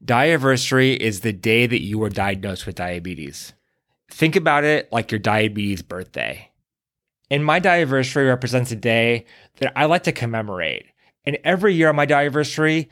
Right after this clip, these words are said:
I do the exact same thing. Every year on June the first, my family and I go out for pizza. And we order the exact same thing. We order the works pizza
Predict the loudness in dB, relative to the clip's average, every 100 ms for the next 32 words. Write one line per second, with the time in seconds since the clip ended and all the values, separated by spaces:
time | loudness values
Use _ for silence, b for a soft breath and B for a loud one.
0 | b _ _ -2 2 0 2 -2 -4 -6
1 | -6 -10 -12 -12 -12 -10 -10 -12 _ _
2 | _ _ _ _ _ _ 0 2 2 2
3 | 4 4 2 -2 -2 -2 -4 -2 -2 -4
4 | -8 -14 b b -2 -2 0 0 0 0
5 | 0 2 2 0 0 -2 -4 -10 -12 -16
6 | -12 -12 -12 -16 _ _ _ _ -2 0
7 | 0 2 4 4 2 0 0 2 2 0
8 | -6 -8 -8 -10 -10 -8 -6 -6 -6 -4
9 | 0 0 -2 -4 -2 2 2 2